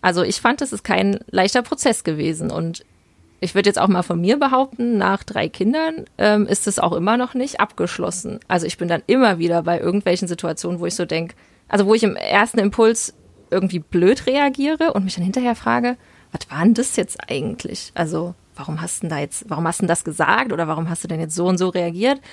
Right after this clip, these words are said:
Und mittlerweile bin ich da aber auch geübt drin, diesen Prozess dann mit mir selber zu machen und zu gucken, was da pass-, ne, wo das herkommt, ja, und warum ich das jetzt gesagt hab.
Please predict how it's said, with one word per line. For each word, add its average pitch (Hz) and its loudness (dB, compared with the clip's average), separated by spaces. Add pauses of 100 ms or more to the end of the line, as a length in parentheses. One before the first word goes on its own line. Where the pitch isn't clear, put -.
(640)
Und 208 4
mittlerweile 240 4
bin 226 0
ich 233 0
da 208 2
aber 185 0
auch - -4
geübt - -2
drin, 240 2
diesen 214 -4
Prozess 240 0
dann 233 6
mit 208 2
mir 196 4
selber 190 2
zu 240 -4
machen 269 0
und 220 0
zu 220 -4
gucken, 220 -2
was 196 0
da 190 0
pass-, - -6
ne, 233 0
wo 214 6
das 185 -2
herkommt, 196 0
ja, 190 0
und 180 -2
warum 180 6
ich 202 4
das - -4
jetzt 165 -6
gesagt 165 -4
hab. 175 -4